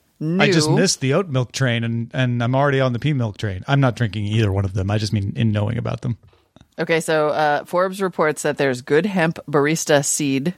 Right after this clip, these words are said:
Speaker 2: milk, so hemp milk.
Speaker 1: <laughs>
Speaker 2: Apparently. This
Speaker 1: A more
Speaker 2: is fascinating. How
Speaker 1: Berkeley
Speaker 2: did we miss
Speaker 1: sentence
Speaker 2: this?
Speaker 1: has never been written.
Speaker 2: This is a huge thing, apparently.
Speaker 1: I thought we talked about pea milk before, but maybe I, I'm
Speaker 2: No,
Speaker 1: just
Speaker 2: man.
Speaker 1: remembering.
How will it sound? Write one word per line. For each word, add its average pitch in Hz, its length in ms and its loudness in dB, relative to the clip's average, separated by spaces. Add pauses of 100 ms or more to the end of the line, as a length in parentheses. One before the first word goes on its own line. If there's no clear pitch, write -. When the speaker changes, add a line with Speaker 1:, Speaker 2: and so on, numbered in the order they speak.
(140)
Speaker 2:
milk, 117 440 -2 (100)
so 117 200 -4
hemp 123 360 -2
milk. 107 200 0 (680)
Speaker 1:
<laughs> - 600 -8
Speaker 2:
Apparently. 131 760 -2 (640)
This 143 280 2
Speaker 1:
A 123 100 2
more 131 300 6
Speaker 2:
is 127 400 2
fascinating. 123 420 0
How 202 140 0
Speaker 1:
Berkeley - 80 4
Speaker 2:
did - 60 0
we 285 120 2
miss 220 180 2
Speaker 1:
sentence 156 60 2
Speaker 2:
this? 160 80 2
Speaker 1:
has 113 140 0
never 123 240 0
been 123 160 0
written. 110 300 -4 (200)
Speaker 2:
This 233 260 0
is 180 180 -2
a 151 80 4
huge 214 460 0
thing, 147 420 -2 (240)
apparently. 156 320 0
Speaker 1:
I - 20 0 (100)
thought 330 60 0
we 311 80 0
talked 208 300 -2
about 196 220 2
pea 185 160 2
milk 147 240 2
before, 123 260 -2
but 113 140 -2
maybe 190 200 0
I, 180 280 0
I'm 139 120 0
Speaker 2:
No, 254 100 2
Speaker 1:
just 226 120 2
Speaker 2:
man. - 240 4
Speaker 1:
remembering. 131 340 -2